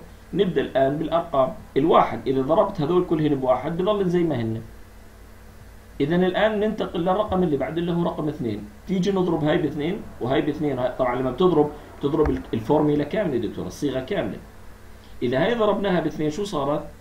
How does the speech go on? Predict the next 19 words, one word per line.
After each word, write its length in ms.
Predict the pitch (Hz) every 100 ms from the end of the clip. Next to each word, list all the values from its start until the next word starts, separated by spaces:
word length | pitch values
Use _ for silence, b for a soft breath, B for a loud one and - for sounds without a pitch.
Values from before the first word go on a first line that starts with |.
| - - - - -
س-، 160 | - - -
طبعًا 240 | 131 131
الآن 160 | 135 160
بدك 140 | 151
تنتبه 380 | 151 175 165 151
لشغلة. 400 | 170 190 151 90 B B B 120
إذا 140 | 117
الأرقام 480 | 110 - - 196 180
بعد 260 | 190 185
القسمة، 480 | 160 - 180 - 90 87
بعد 220 | 123 151
الخطوة 480 | 147 - 175 160 156
هاي 60 | 127
طلعت 340 | 170 170 151
أعداد 300 | 156 170 185
صحيحة، 280 | - 196 214
خلص، 280 | - 208 -
خلص 220 | 220 190
السؤال. 340 | 170 123 95